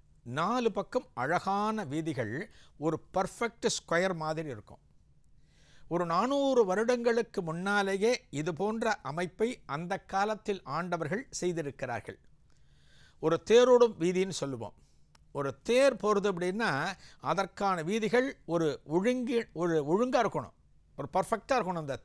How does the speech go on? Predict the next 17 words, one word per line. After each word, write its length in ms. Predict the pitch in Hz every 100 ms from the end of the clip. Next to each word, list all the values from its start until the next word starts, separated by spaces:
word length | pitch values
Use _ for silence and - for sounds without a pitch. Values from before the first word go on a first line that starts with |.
| _ -
தேர் 300 | 180 202 -
போடுற 260 | 151 127 110
வீதி. 280 | 139 123 - - - - -
அப்பதான் 360 | 151 165 220 220
தேர் 220 | 180 185
கரெக்டா 400 | 151 127 - 147
போகும். 300 | 117 107 - - -
அது 220 | 131 160
போன்ற 320 | 147 214 262
ஒரு 280 | 185 143 113 -
அமைப்புல 480 | 123 156 - 151 202 113
காணப்படுகிறதா. 720 | 120 120 - 101 85 82 - - - - - - - - - - - - -
இந்த 180 | 107 -
கோவிலே 300 | 185 240 233 214
பார்த்தீங்கன்னா, 800 | 202 - 143 131 123 95 95 113 117 - -
இந்த 240 | 123 107 113
கிராமமே 520 | 175 254 277 208